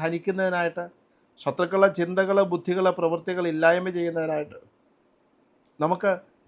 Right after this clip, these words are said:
ശക്-, പ്രാർത്ഥിക്കാൻ പറ്റുന്ന ഏറ്റവും ശക്തിമത്തായ രൂപമാണ് നരസിംഹസ്വാമി. പ്രഹ്ലാദൻ്റെ ഒരൊറ്റ വിളി കൊണ്ട് തൂണ് പിളർന്നു വന്ന ഭഗവാൻ,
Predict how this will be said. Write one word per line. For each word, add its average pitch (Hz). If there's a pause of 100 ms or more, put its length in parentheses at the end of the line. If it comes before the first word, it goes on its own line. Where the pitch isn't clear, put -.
(760)
ശക്-, - (220)
പ്രാർത്ഥിക്കാൻ 175
പറ്റുന്ന 175 (180)
ഏറ്റവും 214 (120)
ശക്തിമത്തായ 202 (120)
രൂപമാണ് 156 (480)
നരസിംഹസ്വാമി. 117 (560)
പ്രഹ്ലാദൻ്റെ 202
ഒരൊറ്റ 202 (100)
വിളി 196
കൊണ്ട് 156 (760)
തൂണ് 196
പിളർന്നു 185
വന്ന 165 (160)
ഭഗവാൻ, 143